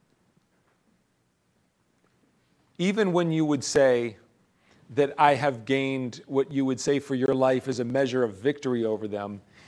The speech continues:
you know that for you, that measure of, of victory is something that, that, um, that is,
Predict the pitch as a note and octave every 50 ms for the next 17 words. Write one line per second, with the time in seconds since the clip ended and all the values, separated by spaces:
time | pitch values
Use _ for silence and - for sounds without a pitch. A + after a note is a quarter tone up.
0 | - - _ - B2 C3+ C#3+ C#3 C3+ C#3 D3 E3 F3+ F3+ F3+ E3 C3+ D3 C#3+ C3
1 | - - - - _ _ - - D#3 D#3 D3+ C#3+ B2+ A#2 A#2+ C3+ D#3+ E3+ E3 C3+
2 | A#2 A2+ A2 G#2 - _ _ - - C#3+ D3+ D3 E3+ D#3 C#3 C#3+ D3+ D#3+ C#3 B2+
3 | D3+ D3+ C3+ C3 B2 C3+ - - C#3 B2+ A2 G#2 G2+ A#2 D#3+ E3 E3 - C#3+ B2+
4 | B2+ B2 A2+ A#2 A#2 - - C#3+ C3 A#2 - - D3+ C#3+ C#3 B2+ - C#3+ C3+ C3
5 | B2 A2+ B2 B2+ B2 A#2+ B2+ - - - - _ _ _ _ _ _ _ _ _
6 | _ _ - D3+ A2 C#3 C3+ C3 B2+ B2+ - - - _ _ _ _ _ _ -
7 | A#2+ A#2 G#2+ G2+ G#2 G2+ G2 F#2 F#2+ E2+ _ _ _ _ _ _ _ _ _ _
8 | _ _ _ _ _ _ _ _ _ _ _ _ _ _ _ _ _ _ _ _
9 | _ _ _ _ _ _ _ _ _ _ _ _ _ _ _ _ _ _ _ _
10 | _ _ _ _ _ _ _ _ _ _ _ _ _ _ _ _ _ _ _ _
11 | _ _ _ _ _ _ _ _ _ _ _ _ _ _ _ _ _ _ - D3
12 | C#3 C#3 B2+ A2+ - -